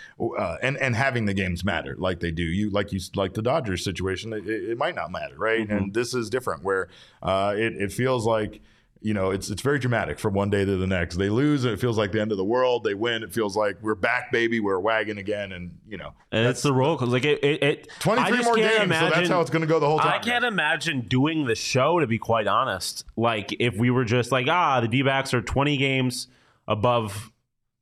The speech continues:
Speaker 2: or twenty games ahead of the Dodgers."
Speaker 1: Should've
Speaker 2: Like,
Speaker 1: been here last year when they were, like, twenty games below five hundred.
Speaker 2: Well,
Speaker 1: That was also not fun.
Speaker 2: oh, I, but, uh, yeah,
Speaker 1: <laughs>
Speaker 2: that, I mean, that's true. But, like, I, like, I, this is obvious. I'm a little different.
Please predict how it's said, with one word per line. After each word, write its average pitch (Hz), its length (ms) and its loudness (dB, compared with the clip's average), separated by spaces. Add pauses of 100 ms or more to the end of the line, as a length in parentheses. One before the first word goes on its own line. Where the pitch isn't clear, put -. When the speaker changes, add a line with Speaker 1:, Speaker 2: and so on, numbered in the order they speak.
(420)
Speaker 2:
or 117 360 2
twenty 151 240 2
games 139 200 2
ahead 120 200 2
of 113 60 2
the 104 60 0
Dodgers." 82 640 -2 (580)
Speaker 1:
Should've - 160 -2
Speaker 2:
Like, 123 120 4
Speaker 1:
been 147 80 0
here 151 120 2
last 131 300 2
year 110 80 2
when 107 80 2
they 101 80 2
were, 101 80 4
like, 98 160 2
twenty 104 240 0
games 98 200 2
below 95 240 2
five 92 240 0
hundred. 85 220 0
Speaker 2:
Well, 156 120 4
Speaker 1:
That 104 100 2
was 101 120 -2
also 90 300 0
not 85 220 -2
fun. 170 100 2
Speaker 2:
oh, 196 120 4
I, 185 280 0
but, 226 180 2
uh, 208 280 2
yeah, 208 480 2
Speaker 1:
<laughs> - 60 -8
Speaker 2:
that, 170 220 2
I 170 60 4
mean, 180 100 0
that's 196 180 0
true. 165 180 2
But, 160 140 4
like, 165 260 -2 (440)
I, 180 200 2
like, 170 260 4
I, 156 140 4
this 170 140 4
is 131 60 2
obvious. 117 300 2
I'm 98 160 -2 (220)
a - 20 0
little 92 220 0
different. 95 440 -2